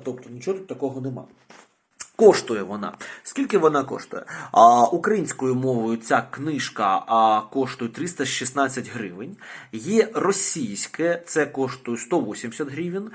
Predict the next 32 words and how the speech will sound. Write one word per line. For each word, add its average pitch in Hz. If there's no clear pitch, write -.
От, 139
із-за 143
того, 180
як 135
ви 123
розумієте, 160
що 131
зараз, 131
е, 120
в 117
тренді 131
українська. 131
Це 120
добре. 123
І 147
тому 196
ви 233
можете 156
її 127
замовити 127
на 277
Розетці, 185
на 135
Якабу, 156
на 135
книгарня 156
є. 117
Тобто 117
я 117
зараз 98
бачу 92
ось -